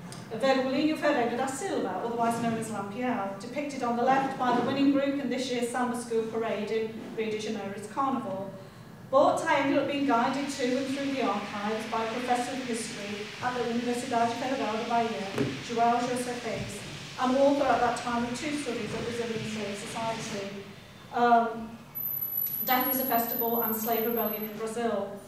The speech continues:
although I don't think either of them had been translated into English at the time. Indeed, at the time, in the mid-nineteen nineties, the history of slavery in Brazil was not well understood at all outside of Brazil,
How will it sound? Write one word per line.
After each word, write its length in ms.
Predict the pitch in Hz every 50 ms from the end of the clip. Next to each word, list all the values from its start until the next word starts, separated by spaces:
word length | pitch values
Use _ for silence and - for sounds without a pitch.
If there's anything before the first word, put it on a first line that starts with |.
| -
although 200 | 254 254 262 262
I 140 | 262 262 277
don't 140 | 277 254 -
think 240 | 262 240 254 - -
either 380 | 254 254 254 247 247 226 220
of 260 | 208 202 - - -
them 260 | - 214 208 202 208 208
had 160 | 208 208 -
been 220 | 226 220 214 214
translated 560 | 214 208 208 208 - - 214 196 202 - -
into 420 | 214 214 214 214 208 - 233 220 -
English 320 | 202 - 196 190 190 -
at 380 | - 185 185 185 185 - - 185
the 80 | -
time. 400 | - - - - - 196 - - - - - - - - - - - - - - - - - - - - - - - - - - - - - - -
Indeed, 280 | 294 294 294 311 311
at 160 | 330 339 330 -
the 140 | 294 -
time, 320 | - 277 247 233 233 240 254
in 60 | 262
the 80 | 269 277
mid-nineteen 560 | 285 285 254 247 240 233 226 - 220 220 220
nineties, 520 | 240 254 269 277 277 277 220 214 220 208
the 60 | 226
history 320 | 240 294 339 - - 269 254
of 60 | 254
slavery 400 | - 277 285 302 339 - - 220
in 60 | 214 214
Brazil 300 | 220 214 214 220 220 220
was 180 | 226 226 233
not 320 | 240 247 285 294 - - 233
well 160 | 226 220 214
understood 400 | 214 - - - - 208 196 -
at 180 | 214 - -
all 180 | 262 240 233 226
outside 460 | 220 - - - - 233 220 214 214
of 80 | 214 -
Brazil, 500 | 214 202 196 - 196 196 196 190 190